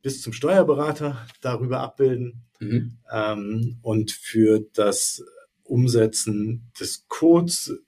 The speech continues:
Speaker 1: arbeiten wir, arbeiten wir auch zusammen,
Speaker 2: Mhm.
Speaker 1: äh, mit Jira,
Speaker 2: Ja.
Speaker 1: wo dann entsprechend die Tickets erstellt und im Sprint abgearbeitet werden.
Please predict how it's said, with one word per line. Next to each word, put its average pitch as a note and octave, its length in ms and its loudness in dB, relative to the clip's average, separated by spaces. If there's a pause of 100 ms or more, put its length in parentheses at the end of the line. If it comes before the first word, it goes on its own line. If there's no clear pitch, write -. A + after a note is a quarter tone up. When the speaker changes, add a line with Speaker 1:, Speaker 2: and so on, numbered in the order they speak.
Speaker 1:
arbeiten G#2+ 920 -2
wir, G2+ 320 -6
arbeiten G2+ 300 -6
wir G2+ 200 0
auch A2 100 0
zusammen, B2+ 540 0 (260)
Speaker 2:
Mhm. A2 180 2
Speaker 1:
äh, A2+ 180 6
mit A2 240 -2
Jira, B2+ 480 2 (760)
Speaker 2:
Ja. G#2 120 0
Speaker 1:
wo A2+ 80 4
dann G#2+ 160 2
entsprechend G2+ 600 -8
die G2 100 -10
Tickets - 480 -8
erstellt F#2 720 -4 (600)
und F#2+ 320 -2
im F#2+ 320 -2
Sprint - 600 -8 (320)
abgearbeitet F#2 1040 -10
werden. C3 540 0